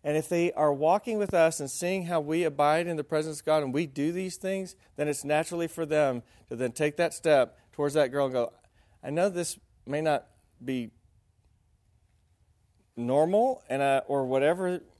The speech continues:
but I feel like you need to hear this." And stumbling through it says, "Whatever needed to be said to that young girl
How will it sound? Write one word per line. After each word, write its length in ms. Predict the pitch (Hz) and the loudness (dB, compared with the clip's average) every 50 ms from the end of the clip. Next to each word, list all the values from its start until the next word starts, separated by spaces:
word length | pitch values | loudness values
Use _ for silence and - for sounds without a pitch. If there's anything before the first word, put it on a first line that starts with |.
| _ _ _ _ _ _ _ _ _ _ _ _ _ _ _ _ _ _ | _ _ _ _ _ _ _ _ _ _ _ _ _ _ _ _ _ _
but 120 | - 151 | 2 2
I 60 | 151 151 | 2 2
feel 320 | - - - 220 240 233 | 2 0 0 0 2 2
like 460 | 196 185 170 165 160 160 - - - | 2 2 2 2 2 0 -4 -10 -12
you 160 | - 147 160 | -8 -6 -4
need 140 | 175 185 170 | -4 -4 -4
to 80 | 156 156 | -4 -4
hear 260 | 131 151 151 147 139 | -4 -2 -2 -2 -2
this." 680 | 127 120 120 113 123 113 92 85 - - - - - - _ _ _ _ _ _ _ _ _ _ _ _ _ _ _ _ _ _ _ _ _ _ _ - - _ _ _ _ _ _ _ _ _ | -4 -8 -4 0 2 2 2 0 -4 -8 -12 -14 -14 -18 _ _ _ _ _ _ _ _ _ _ _ _ _ _ _ _ _ _ _ _ _ _ _ -18 -18 _ _ _ _ _ _ _ _ _
And 240 | 127 135 143 143 139 | 0 0 0 0 -2
stumbling 600 | - - - - 185 196 220 226 233 240 233 226 | -2 -4 2 6 6 6 6 6 4 4 4 2
through 340 | 190 - - 226 226 196 175 | 0 0 2 4 6 6 6
it 160 | 151 143 127 | 6 4 2
says, 460 | - - 165 160 156 156 156 147 139 | 2 2 4 6 6 6 4 2 0
"Whatever 440 | 143 151 156 165 180 214 214 226 220 | 0 2 4 6 6 4 4 2 0
needed 360 | 220 208 202 208 208 220 208 | 0 2 0 2 0 0 -2
to 40 | 202 | -2
be 140 | 185 202 202 | -2 -2 -2
said 400 | - - - 202 185 170 160 143 | -2 2 4 4 6 6 4 2
to 80 | 160 151 | 0 2
that 240 | 156 165 175 165 | 4 2 2 2
young 260 | 165 180 175 170 170 151 | 2 0 0 0 -2 -2
girl 600 | 151 170 175 160 147 131 123 123 135 139 - | 0 2 4 6 6 6 6 4 2 0 -6